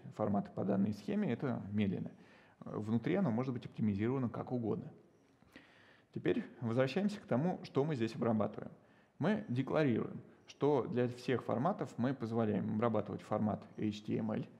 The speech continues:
то есть либо явное обращение по формату, ну, в данном случае индекс H T M L, либо, если указано вот подобным образом,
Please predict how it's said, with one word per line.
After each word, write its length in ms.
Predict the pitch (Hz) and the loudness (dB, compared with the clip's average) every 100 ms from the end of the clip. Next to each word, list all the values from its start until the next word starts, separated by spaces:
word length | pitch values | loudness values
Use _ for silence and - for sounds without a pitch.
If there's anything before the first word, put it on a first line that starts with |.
| - - _ | -20 -20 _
то 80 | 107 | -4
есть 180 | 107 - | -4 0
либо 200 | 143 120 | 2 4
явное 360 | 107 104 104 | 4 4 4
обращение 640 | 98 104 101 104 95 98 95 - - - | 2 0 0 -2 0 0 -4 -12 -20 -4
по 100 | 117 | 0
формату, 500 | 110 101 101 98 98 | 2 2 2 0 -4
ну, 100 | 101 | -4
в 60 | 104 | 0
данном 280 | 104 95 95 | 0 0 -2
случае 360 | 104 - - | -6 -4 -4
индекс 380 | 120 107 98 - | 0 0 0 -4
H 220 | 92 - | -6 -4
T 120 | - | -2
M 160 | 190 175 | 2 2
L, 140 | 240 - - - - - | 0 -2 -10 -20 -20 -8
либо, 720 | 110 156 196 170 160 135 - - - - - _ - | 0 2 6 6 6 4 -2 -8 -20 -20 -20 _ -2
если 580 | 120 127 127 107 98 95 95 | 2 2 2 2 2 0 -4
указано 380 | 92 101 110 107 | -2 -2 0 -2
вот 100 | - | -2
подобным 420 | 107 107 113 - | 0 2 0 0
образом, 460 | 240 240 220 208 | -2 -2 -2 -4